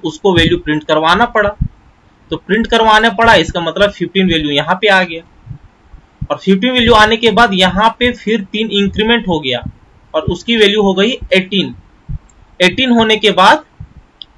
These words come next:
वो further यहाँ पे while loop में condition check करवाना start कर दिया, और finally वो increment होते होते थर्टी तक condition check करवाया और आपको value print करवाता गया। तो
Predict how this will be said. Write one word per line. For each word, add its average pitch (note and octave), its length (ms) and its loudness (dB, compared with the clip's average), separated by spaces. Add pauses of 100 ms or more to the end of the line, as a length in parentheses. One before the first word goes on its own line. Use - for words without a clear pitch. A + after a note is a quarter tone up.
वो F3+ 420 2
further F3+ 320 0
यहाँ G3 300 2
पे G#3 160 0
while D#3 240 4
loop F#3 220 -2
में G#3+ 140 -2
condition F3 420 -2
check E3+ 200 -6
करवाना D3 420 -2
start B2 340 0
कर - 180 -18
दिया, - 340 -20 (1160)
और D#3 180 -4
finally F3+ 320 2
वो B3+ 280 2
increment E3+ 540 -4
होते E3+ 200 -2
होते F#3+ 300 0 (100)
थर्टी E3 320 -6
तक G3+ 280 -2
condition G3 380 -4
check F#3+ 240 -2
करवाया G3 420 2 (300)
और E3 100 -2
आपको E3 340 2
value F3+ 260 0
print A#3 280 -4
करवाता B2+ 460 -4
गया। - 280 -14 (2250)
तो - 80 -14